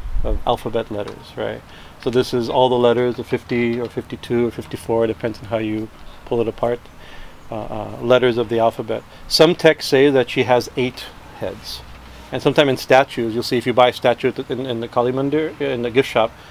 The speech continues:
sometimes you'll have a mala with just usually eight heads are shown.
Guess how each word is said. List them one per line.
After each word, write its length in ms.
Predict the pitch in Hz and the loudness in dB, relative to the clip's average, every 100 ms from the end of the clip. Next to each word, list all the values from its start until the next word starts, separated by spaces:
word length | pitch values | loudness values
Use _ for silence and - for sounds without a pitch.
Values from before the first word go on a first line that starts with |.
| - | -16
sometimes 340 | - 117 120 113 | -10 -2 0 2
you'll 120 | 117 | 2
have 80 | 120 | 4
a 60 | |
mala 300 | 127 120 120 | 4 4 4
with 120 | 117 113 | 2 -2
just 180 | 120 - - | -6 -10 -4
usually 300 | 135 123 139 | -2 0 0
eight 180 | 123 120 | -2 -2
heads 260 | 120 117 | -4 -4
are 80 | 117 | -6
shown. 320 | - 113 120 | -10 -10 -12